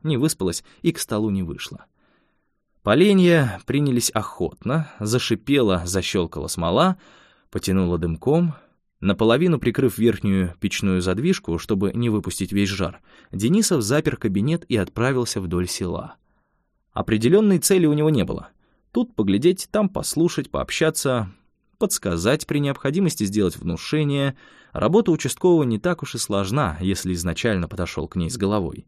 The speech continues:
Денисова в селе уважали. Может, потому и не было на участке особых нарушений. Да и как тут забалуешь, если пожилой милиционер в курсе всего происходящего, если он раньше тебя догадывается, какую железяку ты собрался спереть в колхозе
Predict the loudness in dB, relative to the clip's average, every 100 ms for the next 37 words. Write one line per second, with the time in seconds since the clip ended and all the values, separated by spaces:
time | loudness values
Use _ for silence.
0 | _ _ _ _ -4 2 2 2 2 0
1 | 0 0 2 0 -2 -4 -2 -2 -2 -4
2 | -8 -16 _ -2 2 4 2 -2 _ _
3 | _ -2 2 4 4 4 2 2 2 2
4 | 0 0 -2 -2 -4 -2 -2 -2 -4 -4
5 | -4 -4 -6 -10 _ _ _ -2 2 4
6 | 2 0 0 0 2 4 4 4 2 0
7 | -8 -2 -2 -2 -2 0 2 2 2 2
8 | 0 -2 -2 -2 0 -2 -4 -4 -4 -2
9 | -4 -2 0 0 0 -2 -2 -2 -4 -4
10 | -8 -10 -12 -18 -8 -2 0 2 2 2
11 | 0 0 -2 2 0 0 -4 -2 2 2
12 | 2 0 -2 -2 -2 2 4 4 4 2
13 | 2 0 -2 -6 -2 0 0 -2 -4 -2
14 | -2 -2 -4 4 4 4